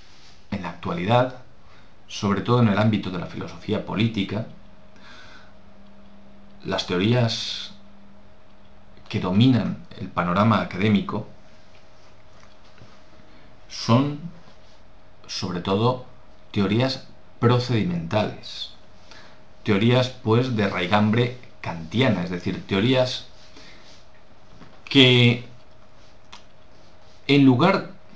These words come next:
de esforzarse por una vía directa a la hora de determinar qué es lo que le corresponde a cada cual, qué es lo justo, pues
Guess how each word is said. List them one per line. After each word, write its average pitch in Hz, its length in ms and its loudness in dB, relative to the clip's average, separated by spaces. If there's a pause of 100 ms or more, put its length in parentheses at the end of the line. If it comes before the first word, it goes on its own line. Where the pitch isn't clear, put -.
(1000)
de 101 160 0
esforzarse 101 880 2 (1600)
por 110 120 6
una 139 180 6
vía 123 400 2
directa 113 880 4 (1120)
a 98 80 -6
la 95 100 2
hora 120 160 6
de 101 120 2
determinar 92 720 -2 (200)
qué 139 260 10
es - 160 2
lo 98 160 -2
que 92 80 -4
le 87 120 -2
corresponde 98 560 -2
a 87 40 -6
cada 90 260 -4
cual, 104 280 0
qué 113 180 4
es 107 160 0
lo 87 160 -2
justo, - 540 -2 (2250)
pues - 840 4